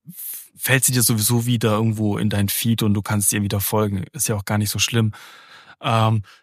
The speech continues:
das habe ich jetzt wirklich gemacht und ich muss sagen, ich bin jetzt mega zufrieden. Es war so, ah, es hat sich gut angefühlt, sich so ein bisschen zu befreien und mittlerweile sehe ich auch wirklich wieder, ähm, Fotos und Posts von Leuten,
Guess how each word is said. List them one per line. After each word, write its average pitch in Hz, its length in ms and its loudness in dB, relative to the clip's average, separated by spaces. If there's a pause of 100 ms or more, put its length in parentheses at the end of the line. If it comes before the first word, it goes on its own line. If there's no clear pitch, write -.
das - 120 4
habe 180 120 4
ich 156 40 4
jetzt - 160 0
wirklich 196 260 -2
gemacht 160 420 0
und 156 320 0
ich 156 120 -6
muss 180 160 2
sagen, 190 280 2
ich 165 120 0
bin 170 120 4
jetzt 156 200 2
mega 156 260 4
zufrieden. 180 520 0
Es - 140 0
war 143 120 2
so, 131 240 0 (580)
ah, - 160 0
es - 120 2
hat 143 100 0
sich 131 200 2
gut 151 260 2
angefühlt, 113 540 -2
sich 107 140 -2
so 113 140 -2
ein 104 100 0
bisschen 123 240 0
zu 117 140 -6
befreien 139 640 2
und 147 360 0
mittlerweile 143 640 2
sehe 135 200 4
ich 143 140 0
auch 117 200 -4
wirklich 143 520 2
wieder, 127 460 2 (640)
ähm, 113 400 2
Fotos 143 500 2
und 117 180 0
Posts 127 400 0
von 117 280 2
Leuten, 127 540 2